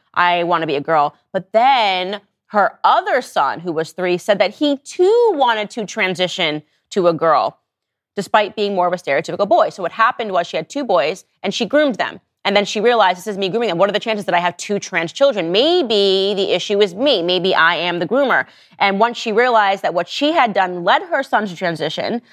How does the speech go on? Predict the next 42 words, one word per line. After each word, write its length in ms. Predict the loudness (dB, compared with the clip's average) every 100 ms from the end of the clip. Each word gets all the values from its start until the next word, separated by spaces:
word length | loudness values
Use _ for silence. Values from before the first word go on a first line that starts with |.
| _ _ _
she 300 | -2 0 2
worked 320 | 2 0 -2
really 300 | -2 0 0
hard 260 | 0 0 0
to 120 | -6
reverse 340 | -2 -2 -2 -6
the 60 |
mistake. 340 | -8 -2 -2 -2
And 180 | -6 0
now 560 | 2 4 2 2 0 _ _ _ 0
both 300 | 0 0 -2
of 100 | -4
her 140 | -4
sons, 480 | -4 -6 -6 -10 -6
both 260 | 0 0 2
of 60 |
her 80 | -2
sons 320 | 0 -2 -4 -12 _ _ _ -2
who 80 | 2
are 140 | 2
around 260 | 2 0 -4 -2
eight 380 | 0 0 -6 -10
and 200 | -6 0
nine, 420 | 2 2 0 -6 _ _
are 100 | -2
living 240 | 0 -2 -4
happily 560 | 0 0 0 -4 0
as 160 | 0 -2
boys, 320 | -2 -2 -2
and 120 | -6 -4
she 80 |
describes 400 | -4 -2 0 0
them 80 | 0
as 100 | -6
blossoming 480 | 0 2 2 -2 -6
and 120 | -2
growing. 280 | 0 0 -2
So 140 | -8
how 260 | -2 0 0
is 160 | -4 -2
that, 280 | -2 -2 -6 _ _ _ -2
right? 320 | 0 0